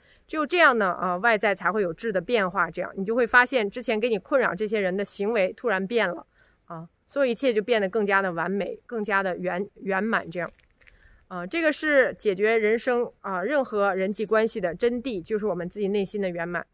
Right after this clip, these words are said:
在这个基础上，你再去帮助别人，比如说他的女儿，让他觉得，呃，不够沉稳，不够成熟这样。这个是一个情感，当他圆满了之后，他才会客观地看到自己的女儿到底需要什么。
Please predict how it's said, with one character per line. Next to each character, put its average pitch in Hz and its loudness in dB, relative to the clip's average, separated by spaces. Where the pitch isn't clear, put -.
在 339 0
这 381 2
个 359 2
基 381 4
础 254 2
上， 254 6
你 190 0
再 233 4
去 - -2
帮 233 4
助 220 -2
别 180 -2
人， 175 -4
比 202 -2
如 208 4
说 254 2
他 247 4
的 247 2
女 208 2
儿， 180 0
让 240 -2
他 254 0
觉 208 0
得， 226 4
呃， 190 -6
不 190 -8
够 214 2
沉 196 -6
稳， 190 -2
不 196 -12
够 202 -2
成 196 -4
熟 190 -6
这 196 -4
样。 180 -2
这 381 -2
个 349 4
是 349 2
一 311 2
个 320 2
情 254 0
感， 196 6
当 262 4
他 302 4
圆 262 6
满 254 6
了 196 4
之 262 0
后， 262 2
他 254 -2
才 214 0
会 247 0
客 311 -2
观 269 6
地 226 2
看 285 0
到 214 4
自 233 -6
己 220 0
的 202 2
女 202 0
儿 165 -4
到 226 4
底 185 -4
需 214 -6
要 190 4
什 175 -6
么。 - -10